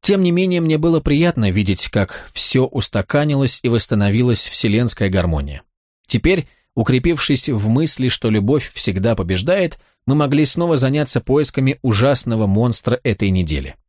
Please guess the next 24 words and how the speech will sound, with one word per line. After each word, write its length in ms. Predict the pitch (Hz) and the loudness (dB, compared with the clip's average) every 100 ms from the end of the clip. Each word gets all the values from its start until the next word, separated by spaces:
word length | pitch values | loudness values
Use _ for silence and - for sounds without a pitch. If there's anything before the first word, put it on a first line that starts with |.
| _ _ _ _ _ _ _ _ _ _ - | _ _ _ _ _ _ _ _ _ _ -6
Мы 100 | 117 | 0
катили 340 | 147 190 185 | 0 2 0
сквозь 340 | 160 156 165 - | 0 0 -2 0
остатки 460 | 139 - 160 - | -2 0 -2 0
грозы 440 | 127 127 110 147 - | 0 2 2 0 0
по 100 | - | -2
скоростному 540 | - 110 104 120 113 | -2 -2 0 0 0
шоссе 460 | - 101 - 147 143 | 0 0 0 0 -2
с 80 | |
чувством 520 | - - 135 - 127 117 | -2 -2 -2 0 0 2
глубокого 580 | 113 98 151 143 120 - | 0 2 0 2 -2 0
удовлетворения. 880 | 120 104 95 95 90 113 90 71 - _ _ | 0 2 0 2 0 2 0 -4 -12 _ _
Когда 300 | - 101 110 | -2 0 2
мы 120 | 131 | 2
свернули 500 | 131 123 123 139 147 | 2 2 2 2 2
на 100 | 127 | 2
дорогу, 480 | 113 104 147 143 131 _ _ | 2 2 4 2 -2 _ _
которая 340 | 135 139 139 | -2 2 2
привела 380 | - 135 135 135 | 2 2 2 2
нас 200 | 131 123 | 2 -2
к 60 | - | -2
серии 420 | - 139 135 131 | 0 2 2 0
кривых 520 | 135 123 139 131 - | 2 2 2 0 0
улочек, 500 | 135 131 123 127 - | 0 2 0 -2 -4